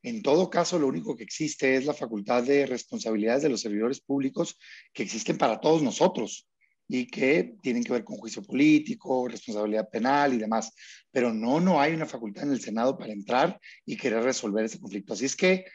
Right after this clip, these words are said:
dejemos que el Tribunal Electoral, con su autonomía, con su independencia, resuelva esta crisis. Pero sí, hagamos un llamado a que pongan un ejemplo positivo al país. O sea, voltear y ver un tribunal que está,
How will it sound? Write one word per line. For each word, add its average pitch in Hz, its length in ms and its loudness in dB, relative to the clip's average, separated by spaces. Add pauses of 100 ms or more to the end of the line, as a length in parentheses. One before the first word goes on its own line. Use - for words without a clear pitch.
(460)
dejemos 185 720 4
que 160 240 4
el 160 140 0
Tribunal 127 420 0
Electoral, 147 680 -2 (280)
con 220 280 2
su 202 80 -6
autonomía, 139 560 -6
con 208 260 -4
su 185 120 -8
independencia, 147 800 -6 (340)
resuelva 127 580 0
esta 139 200 -10
crisis. 110 400 -8
Pero 160 200 4
sí, 208 380 6 (260)
hagamos 143 400 2
un 156 100 -4
llamado 160 540 2 (340)
a 131 160 0
que - 140 -2
pongan 139 280 2
un 139 80 2
ejemplo 135 300 -4
positivo 113 380 -2
al 143 80 0
país. 160 600 2 (260)
O - 40 -16
sea, 135 80 0
voltear 120 440 2
y 180 80 2
ver 156 240 4
un 156 120 -8
tribunal 139 520 -2
que 107 80 -16
está, 131 460 -2